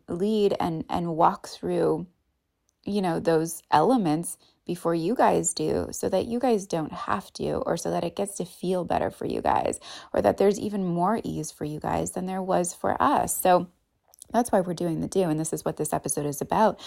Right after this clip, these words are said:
for not only the high achievers, the ones that are already at a hundred K plus months, to know that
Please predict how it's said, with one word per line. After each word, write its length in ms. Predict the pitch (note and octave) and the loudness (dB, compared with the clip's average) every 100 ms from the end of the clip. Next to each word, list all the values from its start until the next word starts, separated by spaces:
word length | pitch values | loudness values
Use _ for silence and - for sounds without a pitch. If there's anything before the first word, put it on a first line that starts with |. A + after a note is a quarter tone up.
| - - - | -16 -16 0
for 440 | - F#3 F3 F3 | 6 10 10 8
not 280 | - F3+ D#3+ | 6 6 6
only 220 | - E3 E3+ | 2 0 0
the 100 | D#3 | 0
high 140 | D#3 | 0
achievers, 480 | D#3+ - F3 F3 D#3+ | -2 -2 -2 -2 -2
the 80 | D#3 | 0
ones 160 | D#3+ | 0
that 100 | D#3+ | 2
are 160 | D#3 - | 0 0
already 220 | F3 A#3 | 0 2
at 100 | F3+ | 2
a 40 | |
hundred 240 | E3 D3+ D3 | 0 -4 -4
K 180 | D3+ D3+ | -4 -4
plus 320 | - D#3 - | -2 -4 -2
months, 400 | G#3 C4+ G#3 - - - - | 2 2 2 -2 -10 -18 -8
to 240 | - G#3 | 0 0
know 480 | F3+ G3 F3 A3+ B3 | 2 2 4 6 6
that 320 | F3 E3 - | 6 4 2